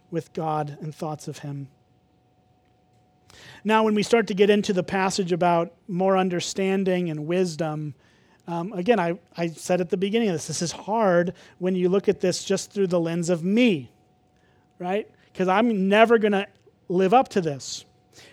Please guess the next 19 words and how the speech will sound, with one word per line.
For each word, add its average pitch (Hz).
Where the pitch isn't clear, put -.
But 214
when 214
we 208
look 233
at 254
it 220
through 233
the 208
lens 208
of 185
Christ, 233
we 202
actually 196
start 190
to 175
see 190
some 175
beautiful 160
things. 151